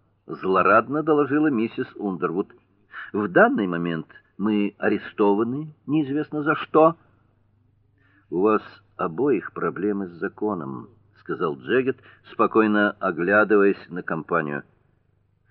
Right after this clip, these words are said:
"Вы свободны, констебль. Вы узнаете меня?" Предводительствующий полицейский отдал салют, но не отступил.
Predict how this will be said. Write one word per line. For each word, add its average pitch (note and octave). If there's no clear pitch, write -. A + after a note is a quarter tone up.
"Вы F3+
свободны, F#3
констебль. -
Вы E2
узнаете C#3
меня?" C#2
Предводительствующий B2
полицейский C#3
отдал A2+
салют, B2+
но A#2
не A#2
отступил. -